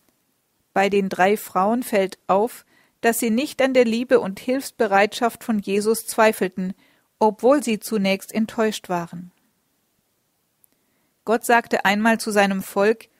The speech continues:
„Ich weiß wohl, was ich für Gedanken über euch habe,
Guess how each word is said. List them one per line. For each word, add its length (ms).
„Ich 180
weiß 360
wohl, 400
was 200
ich 140
für 140
Gedanken 520
über 280
euch 260
habe, 400